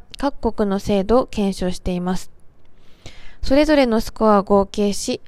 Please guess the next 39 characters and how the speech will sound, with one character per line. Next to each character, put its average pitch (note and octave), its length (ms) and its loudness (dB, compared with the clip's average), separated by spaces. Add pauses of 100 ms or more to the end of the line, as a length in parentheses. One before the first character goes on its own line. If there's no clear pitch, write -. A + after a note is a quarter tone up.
(180)
A C#4 200 4
か A3 160 2
ら G3 180 2
E B3 200 -2
ま A3 120 0
で G3 100 -4
の A#3+ 180 -2 (100)
七 G#3 220 0
ラ C4+ 140 2
ン B3+ 60 -6
ク B3+ 140 -8
に C#4+ 180 -4 (720)
格 G#3 220 -2
付 F#3 320 -2
け。 - 40 -18 (1120)
日 A3+ 100 -4
本 D4 280 2
は A#3 240 4
世 - 180 -6
界 A3 260 2
で B3 200 2
三 B3+ 280 0
十 G3+ 160 -2
一 A#3 360 -2
位 G#3+ 40 -2
で、 A#3 200 0 (480)
三 D#4 300 2
十 A3+ 220 0
五 A3 160 -2
か G#3+ 120 4
ら G3 120 4
五 G3 140 2
十 A#3 160 4
点 G#3 360 2
の A#3+ 140 2
国 G3+ 320 -2
が G#3+ 160 2
属 G3 260 -6
す、 - 220 -2